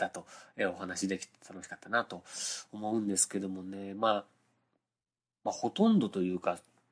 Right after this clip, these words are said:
全員ですね。初めましてですから。まあ、なんでしょうね。お会いした感想なんかを、印象、印象ですかね。えー、お話ししますと、まあ、まず、ね、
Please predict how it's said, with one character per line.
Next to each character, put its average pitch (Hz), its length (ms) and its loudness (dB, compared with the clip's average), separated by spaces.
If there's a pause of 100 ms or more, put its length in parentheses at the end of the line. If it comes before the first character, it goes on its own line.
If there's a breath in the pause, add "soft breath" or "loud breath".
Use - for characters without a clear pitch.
(280)
全 127 260 4
員 175 60 4
で 143 100 0
す - 80 -12
ね。 - 160 -10 (240)
初 117 160 4
め 127 100 8
ま 127 140 4
し - 100 6
て 82 100 -4
で 82 100 -16
す - 100 -4
か - 100 -12
ら。 87 240 -2 (1200)
ま 165 760 6
あ、 - 40 -18 (880 loud breath)
な 120 120 0
ん 151 40 2
で 156 60 8
し 110 100 6
ょ 101 40 0
う - 20 2
ね。 120 180 0 (1120)
お 117 140 2
会 123 80 6
い - 20 -4
し - 60 0
た - 120 4
感 135 260 4
想 127 220 6
な 95 80 -4
ん 87 100 -14
か 87 140 -6
を、 85 120 -8 (720)
印 139 280 6
象、 147 240 4
印 156 140 6
象 180 160 2
で 170 60 -4
す - 60 -4
か - 100 -8
ね。 - 160 -14 (480)
え 98 120 -4
ー、 90 40 -6
お 92 40 -10
話 95 300 -6
し - 60 -2
し 101 60 -6
ま 98 120 0
す - 120 0
と、 98 100 -10
ま 104 100 4
あ、 87 120 0 (340)
ま 123 140 2
ず、 120 220 4 (680)
ね、 107 240 -4